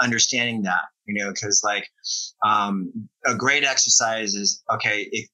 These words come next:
if you do X, what is it gonna feel like in twenty minutes? So, like, if you have this bag of Doritos,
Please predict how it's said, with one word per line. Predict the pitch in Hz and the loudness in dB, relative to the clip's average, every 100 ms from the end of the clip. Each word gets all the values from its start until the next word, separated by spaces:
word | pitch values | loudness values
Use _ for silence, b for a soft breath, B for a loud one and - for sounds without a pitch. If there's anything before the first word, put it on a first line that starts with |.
| - | -6
if | 110 | -4
you | 123 117 101 - | 0 -2 -2 -2
do | - 135 139 147 - _ - | 0 2 0 -2 -6 _ 2
X, | 110 107 - - - - B B B _ _ _ _ | 2 4 4 4 2 -4 B B B _ _ _ _
what | 107 123 | 0 4
is | 135 | 4
it | - | 2
gonna | 135 | -2
feel | 120 - 127 120 | -4 -4 -2 2
like | 107 104 104 | 0 0 -2
in | 101 | -2
twenty | - 107 101 | -2 -4 -4
minutes? | 98 92 80 - - - _ _ B B | -4 -6 -2 -2 -2 -6 _ _ B B
So, | - 123 | 0 2
like, | 123 | 2
if | 147 127 | 0 -2
you | 127 | 0
have | 143 151 | 2 2
this | 147 107 104 | 0 -2 -2
bag | 131 135 143 | 0 2 2
of | 131 | 0
Doritos, | 127 120 123 117 104 | -2 -2 -2 -2 -2